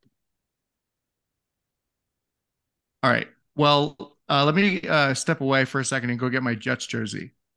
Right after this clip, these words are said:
because I, I, I haven't gotten an Aaron Rodgers one yet, but it's about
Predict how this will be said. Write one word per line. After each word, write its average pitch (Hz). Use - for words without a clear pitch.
because 123
I, -
I, -
I 123
haven't 110
gotten 98
an 69
Aaron 50
Rodgers -
one -
yet, -
but 139
it's 127
about -